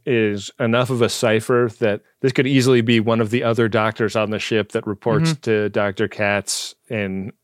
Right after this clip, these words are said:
Speaker 1: an upcoming season without creating continuity issues or, you know, in,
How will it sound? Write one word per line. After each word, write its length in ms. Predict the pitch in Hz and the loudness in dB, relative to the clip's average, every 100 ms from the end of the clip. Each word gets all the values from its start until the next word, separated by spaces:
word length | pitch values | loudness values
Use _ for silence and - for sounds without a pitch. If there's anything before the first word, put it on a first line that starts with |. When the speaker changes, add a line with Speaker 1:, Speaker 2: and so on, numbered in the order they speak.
| - | -8
Speaker 1:
an 200 | 110 110 | -6 -6
upcoming 480 | 101 - 110 98 | -8 -4 -4 -4
season 640 | 92 120 110 110 101 98 - _ _ _ _ _ | -6 -2 -2 -2 -4 -6 -10 _ _ _ _ _
without 280 | 127 120 123 | -2 -2 -2
creating 500 | - 110 104 98 95 | 0 0 0 -4 -8
continuity 680 | - 113 110 104 101 101 101 | -6 -6 -2 -2 0 0 -2
issues 480 | 95 107 95 90 - | -4 -6 -6 -8 -10
or, 540 | 107 101 90 90 92 _ _ _ _ _ | -8 -6 -6 -8 -12 _ _ _ _ _
you 120 | 110 | -6
know, 260 | 98 92 - | -6 -6 -8
in, 380 | 123 107 110 175 | -6 -6 -6 -14